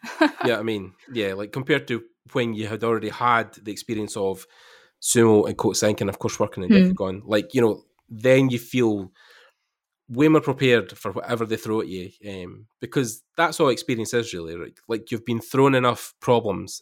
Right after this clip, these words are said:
Speaker 2: and you've solved
Speaker 1: Yeah,
Speaker 2: them enough
Speaker 1: yeah.
Speaker 2: times that you didn't feel like you're gonna run away with your, like, your head screaming, like, because you don't know what to do. Like, you've kinda got a level head on you,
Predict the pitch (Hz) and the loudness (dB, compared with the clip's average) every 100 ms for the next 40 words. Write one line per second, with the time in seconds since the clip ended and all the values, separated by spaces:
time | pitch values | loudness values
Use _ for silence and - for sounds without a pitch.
0 | - 107 101 101 _ _ _ - - 180 | -14 -12 -12 -14 _ _ _ -8 2 4
1 | 170 175 185 185 107 190 185 123 107 95 | 4 2 0 0 0 2 2 0 -2 -10
2 | - - _ _ - - 113 110 123 123 | -14 -16 _ _ -20 -16 -6 -2 -2 -2
3 | - 123 110 101 - _ _ _ _ _ | -4 -2 -2 -4 -10 _ _ _ _ _
4 | - 113 117 107 113 113 113 110 113 107 | -8 -4 -2 0 2 2 2 4 4 4
5 | 98 92 _ 117 95 95 117 117 - 117 | 0 -2 _ -6 -4 -2 -2 -2 -2 -2
6 | 98 104 101 80 - 110 98 98 107 107 | -2 -4 -6 -6 -4 -4 -4 -2 0 0
7 | - - 110 92 - 110 - 113 - 139 | -4 2 2 2 -2 -4 -4 -8 -2 2
8 | 117 101 110 85 113 120 110 117 110 101 | 2 2 0 0 -8 -6 0 2 2 0
9 | 117 117 104 92 92 | 0 0 -2 -4 -8